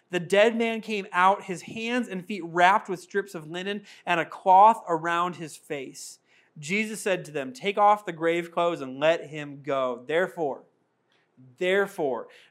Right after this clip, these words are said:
many of the Jews who had come to visit Mary and had seen what Jesus did believed in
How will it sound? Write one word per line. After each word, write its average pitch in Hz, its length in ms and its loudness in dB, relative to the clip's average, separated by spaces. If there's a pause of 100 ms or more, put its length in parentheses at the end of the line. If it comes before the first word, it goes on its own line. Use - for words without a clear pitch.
many 170 480 -2
of 240 100 4
the 233 80 0
Jews 180 420 -6
who 175 80 -2
had 160 120 -2
come 170 220 0
to 143 120 -4
visit 165 460 -4
Mary 165 440 -2 (220)
and 165 160 -4
had 151 160 -2
seen 190 360 -10
what 220 160 -4
Jesus 208 420 -12
did 147 460 -10 (420)
believed 180 1000 -6 (400)
in 156 500 -10